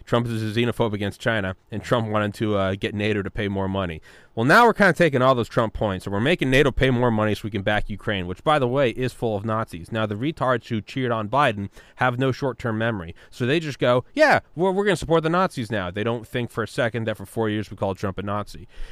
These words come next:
It is going to conveniently come out, I would imagine, sometime this year, as I think the Senate passed a bill yesterday that said we have to defend Taiwan if China incurs on them.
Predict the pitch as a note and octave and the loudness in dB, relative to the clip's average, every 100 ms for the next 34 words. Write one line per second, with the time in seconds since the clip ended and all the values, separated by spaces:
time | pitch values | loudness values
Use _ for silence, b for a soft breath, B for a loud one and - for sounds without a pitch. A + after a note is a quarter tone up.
0 | B C3+ D#3 C3 D#3 D3 - C3 A#2+ C3 | B 0 0 2 0 -2 -2 -2 0 0
1 | C3+ C#3 - C#3 G2+ G2 G2 G2+ G2+ G#2+ | -2 -6 -2 0 2 2 2 0 -2 -2
2 | A2 G#2 B2 G#2+ - A2 G2 G2+ F#2+ G2+ | -4 -6 -6 -6 -4 -4 -4 -6 -8 -8
3 | F2 D#2+ F2+ F#2+ - G#2+ G#2 - G#2 G#2 | -8 -6 -6 -6 -6 -8 -8 -6 -4 -4
4 | - G2+ G2 F#2 G#2 G2+ G2 F#2+ - F#2 | -4 -6 -6 -8 -6 -4 -2 -4 -6 -8
5 | F2+ D#2+ F#2+ F#2+ B B G#2 G#2 A2 G#2+ | -8 -8 -10 -12 B B -6 -2 -2 -2
6 | A2+ G#2+ - G#2+ G2 - F#2+ G2 F#2+ F2+ | -4 -8 -6 -4 -4 -4 -4 -2 -2 -2
7 | F#2 b b - G2+ - - G2 F#2+ F#2 | -4 b b -8 -6 -6 -4 -4 -4 -6
8 | - G2 F#2 F2 F2 D#2+ D#2+ | -4 -4 -4 -8 -12 -14 -16